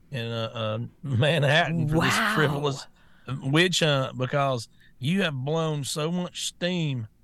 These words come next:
Speaker 1: uh, behind the, the Trump train that it's just in full motion now.
Speaker 2: Ooh,
Speaker 1: You have, you have
Speaker 2: yes.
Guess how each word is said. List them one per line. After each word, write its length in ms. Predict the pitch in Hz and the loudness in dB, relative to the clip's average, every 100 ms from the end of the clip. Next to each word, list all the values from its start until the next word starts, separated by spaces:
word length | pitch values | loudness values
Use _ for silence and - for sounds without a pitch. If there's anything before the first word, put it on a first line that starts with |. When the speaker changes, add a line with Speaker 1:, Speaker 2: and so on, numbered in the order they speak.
| _ _ - | _ _ -16
Speaker 1:
uh, 180 | 127 120 | -12 -10
behind 540 | 117 123 127 147 147 135 | -6 -2 0 2 2 0
the, 140 | 123 120 | -4 -6
the 120 | 117 | -8
Trump 360 | - 160 156 | 0 0 0
train 440 | 139 131 131 131 127 | -2 -2 0 0 0
that 140 | 127 | 0
it's 140 | 151 160 | -2 -4
just 280 | 135 127 127 | -6 -6 -6
in 120 | 117 | -6
full 520 | - 135 147 160 165 | -6 -2 2 4 4
motion 460 | 165 165 180 - 127 | 4 2 2 -2 -4
now. 260 | 123 123 113 | -4 -2 0
Speaker 2:
Ooh, 340 | 240 262 247 214 | 2 2 2 4
Speaker 1:
You 180 | 180 190 | 4 4
have, 320 | 165 147 127 | 4 2 -4
you 320 | 117 110 220 | -6 -2 0
have 200 | 196 165 | 2 0
Speaker 2:
yes. 240 | 135 139 | -2 -10